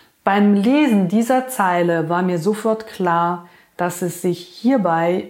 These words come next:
um meinen Schwarzen handeln musste, obwohl sie keinen Namen oder andere Details nannte.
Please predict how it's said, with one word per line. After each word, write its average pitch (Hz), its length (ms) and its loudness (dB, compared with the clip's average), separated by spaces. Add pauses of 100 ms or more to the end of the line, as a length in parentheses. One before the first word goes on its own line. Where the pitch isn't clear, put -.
um 170 240 -2
meinen 214 420 -2
Schwarzen 226 800 -4
handeln 160 460 2
musste, 156 560 -6 (640)
obwohl 180 340 0
sie 202 180 -2
keinen 202 380 0
Namen 170 600 0
oder 175 240 -2
andere 175 380 -2
Details 185 580 -4
nannte. 196 520 -2